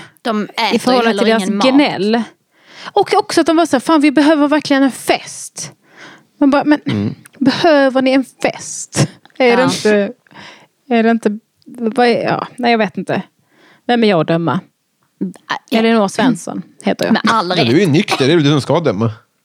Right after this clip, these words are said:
Speaker 1: Ja.
Speaker 2: <laughs> Det är fan sant. Ehm, ja. Och sen så är det första kämpeval.
Speaker 1: Ja.
Speaker 2: Fan vad man vill att han skulle välja Linnea.
Speaker 1: Ja, det hade varit så kul.
Speaker 3: Mm.
Speaker 1: Alltså, det hade varit så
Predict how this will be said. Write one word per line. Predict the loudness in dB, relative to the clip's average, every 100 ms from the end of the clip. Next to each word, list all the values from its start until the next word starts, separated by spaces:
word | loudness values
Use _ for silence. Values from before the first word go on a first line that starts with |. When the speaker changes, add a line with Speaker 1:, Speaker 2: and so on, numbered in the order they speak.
| _ -6
Speaker 1:
Ja. | -4 -2
Speaker 2:
<laughs> |
Det | 0 0 0 -4 _ -4
är | -2 -4 -4 -8 -12 -4
fan | -2
sant. | -2 -4 -8 _ _ _ _ -16 -12 -12 -12 -12 -14 -16 -18 -20 -20 _ -2
Ehm, | 2 2 4 4 4 2 0 -4 -16 -20 -20 _ _ -4
ja. | -4 -4 -10 -4
Och | -2
sen | 2 2
så | 2
är |
det | 0
första | -2 -4
kämpeval. | -4 -2 -2 0 0 -2 -4
Speaker 1:
Ja. | -4 -6 -18 _ _ _ _ _ _ _ -14
Speaker 2:
Fan | -2 2 2 2
vad | 2
man | 2
vill | 2 0
att | -2
han | -4
skulle | -2 0
välja | 0 0
Linnea. | 0 2 2 2 0
Speaker 1:
Ja, | 0 0 0
det | 0
hade | -2
varit | -4
så | -6
kul. | -4 0 2 2 0 -2
Speaker 3:
Mm. | -4 -4
Speaker 1:
Alltså, | -2
det |
hade | -2
varit | -2
så | -2 -2